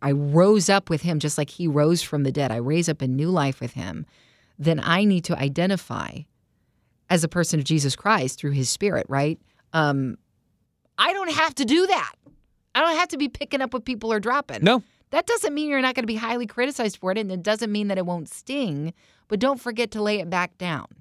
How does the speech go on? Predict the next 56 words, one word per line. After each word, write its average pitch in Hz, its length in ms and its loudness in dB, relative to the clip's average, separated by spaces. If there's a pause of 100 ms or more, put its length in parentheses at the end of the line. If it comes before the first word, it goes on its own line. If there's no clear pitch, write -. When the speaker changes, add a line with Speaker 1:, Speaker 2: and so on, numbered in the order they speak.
(560)
Speaker 2:
I 240 80 6
Speaker 1:
You 254 60 6
know 320 40 6
Speaker 2:
just 320 80 6
Speaker 1:
what - 60 2
I 151 40 4
mean? 139 120 4
Speaker 2:
wonder, 107 600 2 (840)
does 135 200 4
it 113 80 -2
have 113 240 0
to 101 100 -8
sting? - 360 -10 (640)
If, 180 200 4
if 262 220 4
there's 262 160 4
somebody 208 200 6
Speaker 1:
<sighs> - 120 -4
Speaker 2:
close 143 240 4
to 143 80 0
you, 135 80 6
I 120 40 2
think 127 180 0
it's - 100 -2
going 117 200 2
to 113 160 0
no 107 100 2
matter 98 240 0
what, 92 260 -4
'cause 107 140 -4
people 107 280 -4
will 98 60 -2
betray 104 360 2
us 104 160 0
and 101 80 -2
hurt 98 120 0
Speaker 1:
Right. 92 80 -2
Speaker 2:
us. 92 140 -2
And, 95 120 -6 (920)
but, 185 180 4
you 185 100 2
know, 175 160 4
somebody 214 580 2
says 160 340 0
something 151 560 2
that 107 240 -2
just 120 300 2 (180)
sticks - 320 0
in 143 100 4
my, 120 200 4
is 127 160 2
it 123 100 0
craw 190 340 4
or 117 100 0
crawl? 95 540 -2
Speaker 1:
Crawl. 123 420 -4